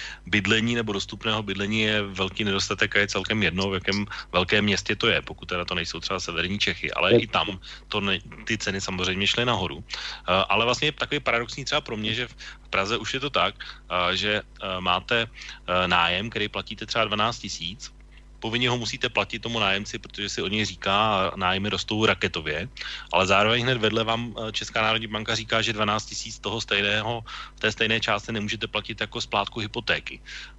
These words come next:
Speaker 1: To je takový
Speaker 2: No.
Speaker 1: paradox vlastně dnešní situace, minimálně v Praze, a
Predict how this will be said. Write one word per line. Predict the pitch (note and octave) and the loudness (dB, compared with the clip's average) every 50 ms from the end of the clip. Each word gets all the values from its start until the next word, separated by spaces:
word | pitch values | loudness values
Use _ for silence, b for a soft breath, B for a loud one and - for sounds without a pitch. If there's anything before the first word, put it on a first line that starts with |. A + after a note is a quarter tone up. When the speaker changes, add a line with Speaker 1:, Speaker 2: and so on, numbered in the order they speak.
| - B B B B B - - - - - - - | -12 B B B B B -20 -20 -20 -20 -20 -8 0
Speaker 1:
To | - C3+ | 2 4
je | C3 B2+ | 6 8
takový | C3+ C3+ C3 C3+ | 8 8 8 8
Speaker 2:
No. | C#3 A2 | 6 4
Speaker 1:
paradox | G#2+ A2+ A2+ A#2+ A2 A2 | 4 4 4 2 0 2
vlastně | B2 B2 A2+ - A#2+ | 0 0 0 0 -2
dnešní | A2 A2+ - - - A#2 - | -2 0 -2 -2 -2 -2 -4
situace, | B2 G#2+ - A#2+ A#2+ G#2 - - A#2 A2+ A2 | -2 0 2 4 4 4 4 2 0 0 2
minimálně | A2 G#2 G#2+ G2+ G#2 G2+ G#2 G#2+ G#2+ | 0 0 0 2 2 2 2 0 -2
v | - - | -2 0
Praze, | A2 F#2 F2+ F#2 F#2+ G#2 G#2+ B B B B B B - | 0 0 0 0 -2 -4 -6 B B B B B B 0
a | F#2 G2 F2 | 0 0 0